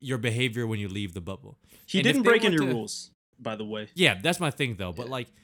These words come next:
Speaker 1: they easily could have been like, "You're not coming back," for doing that. And I wouldn't have argued against it. But my thing is, like, I mean, he's subject to a ten-day quarantine now, I think, is what it said.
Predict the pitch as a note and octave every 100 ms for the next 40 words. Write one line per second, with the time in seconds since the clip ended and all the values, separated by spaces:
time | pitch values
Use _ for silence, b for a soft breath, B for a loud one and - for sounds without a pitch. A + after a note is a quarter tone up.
0 | b - A3 G3+ G#3+ F#3 D#3+ D#3+ C#3 G#2
1 | A#2+ A2 A#2+ G#2+ - F#2 D#2+ D#2+ _ _
2 | - F#2+ F2 E2+ D#2+ D#2+ _ _ b b
3 | D3+ E3+ D#3+ D3+ D#3 C3+ C3 A#2 A2 G2+
4 | F#2+ G2 F2 - G2+ b b _ - C#3+
5 | D3 B2 D#3 - C#3 C3 F#2+ G#2 F#2 -
6 | _ _ _ b _ - B2+ D3+ C#3+ D3
7 | C#3 A#2+ C3+ B2 A2+ A2 G#2 A#2 G#2+ G#2
8 | G#2+ G#2 F#2+ G2 G2 F#2+ F#2 G2+ A2 G#2+
9 | G#2 G2+ A2 A2 A#2+ C3+ B2+